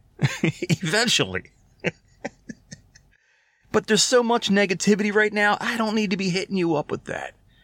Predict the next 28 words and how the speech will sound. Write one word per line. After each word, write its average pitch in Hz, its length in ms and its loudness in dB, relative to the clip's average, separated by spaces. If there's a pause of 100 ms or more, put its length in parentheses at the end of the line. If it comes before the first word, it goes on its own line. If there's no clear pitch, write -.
(260)
because 139 300 0
we 156 180 4
are 139 140 2
all 139 340 4
in 139 200 2
this 127 200 0
together 123 500 2
and 131 80 0
we 156 100 2
are 180 180 2
all 156 240 2
trying 143 500 -2 (420)
to 117 200 2
chill - 440 0
out 139 280 0
and 110 180 0
relax. 107 720 0
And 120 400 0 (640)
that's 120 420 0
why 113 600 0 (100)
I 110 120 0
do 110 180 2
this 110 180 0
podcast, 101 640 -4 (640)
to 165 80 -4
talk 190 300 -2
to 185 100 -4
you. 180 340 -2